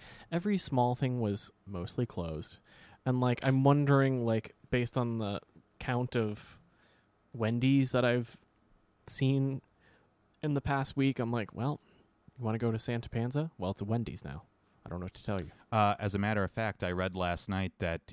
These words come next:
Speaker 2: the largest franchisee of Wendy's and Pizza Hut,
Speaker 1: Oh,
Speaker 2: a
Speaker 1: going
Speaker 2: man
Speaker 1: bankrupt,
Speaker 2: who
Speaker 1: yeah.
Speaker 2: overs-, owns over sixteen hundred locations, yeah. He's going bankrupt, and that, that put a tear in my eye.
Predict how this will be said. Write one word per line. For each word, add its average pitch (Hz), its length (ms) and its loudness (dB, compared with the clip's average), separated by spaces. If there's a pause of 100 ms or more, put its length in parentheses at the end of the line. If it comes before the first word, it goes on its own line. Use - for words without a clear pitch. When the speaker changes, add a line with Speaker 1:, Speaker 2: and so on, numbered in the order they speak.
Speaker 2:
the 92 240 -6
largest 104 680 -2
franchisee 95 840 -2
of 80 220 -6
Wendy's 92 560 -6
and 82 180 -8
Pizza - 340 -8
Hut, 73 260 -10 (180)
Speaker 1:
Oh, 113 140 2
Speaker 2:
a - 20 -2
Speaker 1:
going 107 160 2
Speaker 2:
man 98 100 0
Speaker 1:
bankrupt, 92 380 2
Speaker 2:
who 92 80 0
Speaker 1:
yeah. 95 60 0
Speaker 2:
overs-, 90 260 -6 (120)
owns 92 220 -4
over 85 180 -2
sixteen 95 460 -8
hundred 85 300 -6
locations, 80 680 -8
yeah. 76 260 -8 (520)
He's 110 160 -2
going 110 200 -2
bankrupt, 98 420 -4
and 80 260 -8 (100)
that, 110 240 -2 (680)
that 135 120 -6
put 165 140 0
a - 20 0
tear 160 240 -6
in 160 80 -4
my 78 160 -6
eye. 76 240 -10